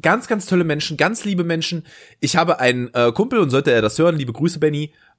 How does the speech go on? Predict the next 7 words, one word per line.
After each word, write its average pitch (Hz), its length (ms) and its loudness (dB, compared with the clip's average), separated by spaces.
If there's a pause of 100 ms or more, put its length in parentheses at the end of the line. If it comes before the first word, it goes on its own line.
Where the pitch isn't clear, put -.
(100)
ähm, 123 500 0
der 117 280 2
ist 143 280 -4
gebürtig 127 640 -2
aus 104 180 0
den 127 120 -6
Niederlanden 131 720 0